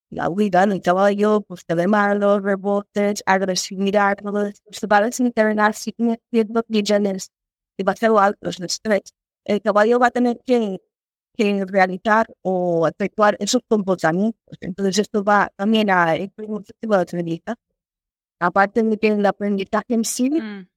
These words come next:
Speaker 1: siempre va a tener un grado mucho mayor de habituación y de sensibiliza-,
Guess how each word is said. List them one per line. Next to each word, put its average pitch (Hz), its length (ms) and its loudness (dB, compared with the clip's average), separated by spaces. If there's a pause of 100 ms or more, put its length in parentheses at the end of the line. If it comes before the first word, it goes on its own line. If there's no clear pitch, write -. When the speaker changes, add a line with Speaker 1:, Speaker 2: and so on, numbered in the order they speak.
(120)
Speaker 1:
siempre 254 420 2
va 233 120 4
a 214 40 2
tener 220 440 -4 (160)
un 240 400 -4
grado 214 600 2
mucho 214 480 -4
mayor 208 360 2
de 196 160 4
habituación 190 720 0
y 196 80 0
de 196 80 0
sensibiliza-, 190 560 -4